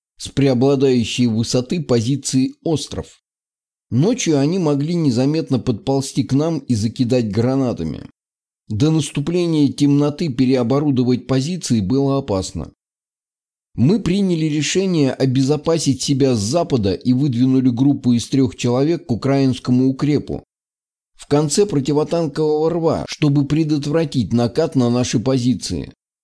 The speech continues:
Группа продвинулась в сторону Т-образного перекрёстка, где Сабля оборудовал Н П,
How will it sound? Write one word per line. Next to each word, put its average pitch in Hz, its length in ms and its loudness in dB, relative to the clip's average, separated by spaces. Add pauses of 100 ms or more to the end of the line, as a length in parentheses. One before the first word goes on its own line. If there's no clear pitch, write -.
(360)
Группа 165 520 0
продвинулась 151 720 0
в - 40 -8
сторону 143 480 2
Т-образного 131 800 2
перекрёстка, 135 680 0
где 104 260 0
Сабля 123 500 0
оборудовал 135 880 0
Н 151 220 0
П, 104 420 -4